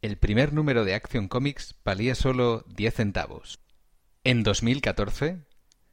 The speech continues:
una copia original subastada en eBay alcanzó los tres coma dos millones de dólares.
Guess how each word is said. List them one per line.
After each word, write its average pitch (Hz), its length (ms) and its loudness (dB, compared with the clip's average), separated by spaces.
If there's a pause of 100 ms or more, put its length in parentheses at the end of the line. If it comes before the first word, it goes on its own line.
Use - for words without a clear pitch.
(320)
una 127 200 4
copia 120 360 0
original 101 840 -4
subastada 110 600 0
en 104 80 2
eBay 110 480 -2
alcanzó 107 880 0
los 101 400 -6
tres 113 340 -2
coma 101 260 0
dos 107 280 -4
millones 90 460 -4
de 92 80 -12
dólares. - 640 -12